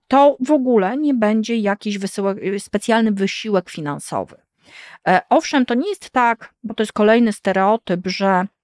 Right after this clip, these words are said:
e, sztukę kupują ludzie bogaci. Lu-, sztukę kupują ru-, raczej ludzie średnio znajem-, zamożni, w których domach były książki, przynajmniej w Polsce tak to wygląda.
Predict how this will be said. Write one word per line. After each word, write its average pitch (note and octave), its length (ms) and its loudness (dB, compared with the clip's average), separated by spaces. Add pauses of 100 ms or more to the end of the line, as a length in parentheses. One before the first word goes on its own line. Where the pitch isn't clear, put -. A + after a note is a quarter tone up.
(680)
e, D3 500 0 (380)
sztukę A#3 300 0
kupują A3 340 0
ludzie G3+ 260 2
bogaci. F3 720 -4 (400)
Lu-, A#3 240 0 (100)
sztukę D#4 280 -8
kupują C4 400 0
ru-, A#3+ 300 0
raczej B3 460 0
ludzie A#3 540 0 (260)
średnio A#3+ 400 0
znajem-, A3 500 -2
zamożni, A3 640 0
w - 80 -18
których G#3 320 -4
domach A3 280 2
były G3 260 2
książki, - 480 -6
przynajmniej F3+ 360 -8
w - 60 -18
Polsce F3 340 -4
tak - 160 -16
to C3+ 100 -10
wygląda. F2+ 560 -8